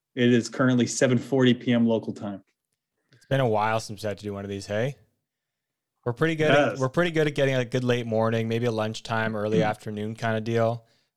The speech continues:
Speaker 2: Um, schedules are changed a little bit for the next little while here, so we're gonna have some evening pods on the horizon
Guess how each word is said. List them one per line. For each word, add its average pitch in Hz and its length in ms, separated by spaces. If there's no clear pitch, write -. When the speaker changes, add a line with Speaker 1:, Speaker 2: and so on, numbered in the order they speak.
Speaker 2:
Um, 101 360
schedules 160 400
are 160 60
changed 160 400
a - 20
little 123 140
bit 113 180
for 113 120
the 113 60
next 110 280
little 110 160
while 107 240
here, 120 200
so 110 380
we're 120 140
gonna 135 140
have 131 160
some 131 120
evening 131 280
pods 107 360
on 107 80
the 101 80
horizon 101 640